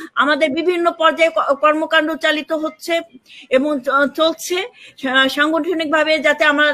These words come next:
আমরা সক্রিয় হ-, হ-, হতে পারি, সেই ব্যাপারে আমাদের, আহ, উম, আন্দোলনের জন্য আমরা এখনো, আহ, মানে আন্দোলন চালিয়ে যাচ্ছি গণতন্ত্র পুনরুদ্ধারে। এবং খুব তাড়াতাড়ি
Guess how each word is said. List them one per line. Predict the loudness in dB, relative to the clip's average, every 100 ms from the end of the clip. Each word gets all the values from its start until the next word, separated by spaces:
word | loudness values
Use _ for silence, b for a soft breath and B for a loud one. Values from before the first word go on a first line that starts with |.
| 0
আমরা | 2 4 2 0 B B -8
সক্রিয় | -2 -2 -2 0 2 2
হ-, | 2 2 2
হ-, | 0 -2 0
হতে | 0 0
পারি, | 0 -2
সেই | 2 2 2
ব্যাপারে | 0 0 2 2
আমাদের, | 2 0 -2 -2
আহ, | -8 -20 -6 -2 0 -2
উম, | -2 -2 -2 -4 0
আন্দোলনের | 2 4 2 2 -2 0
জন্য | 0 2
আমরা | 2 2 0
এখনো, | -2 -2 -6 -6 -6
আহ, | -4 -2 -6
মানে | -6 -4 -2
আন্দোলন | 0 2 0 2 0 0
চালিয়ে | 2 2 2
যাচ্ছি | 0 -2 -4 -8
গণতন্ত্র | -6 -6 -4 -4 -4
পুনরুদ্ধারে। | -6 -4 -4 -2 0 0 -2 -10 B B 0
এবং | 2 2 2
খুব | 2 2 -4 2
তাড়াতাড়ি | 4 4 4 2 2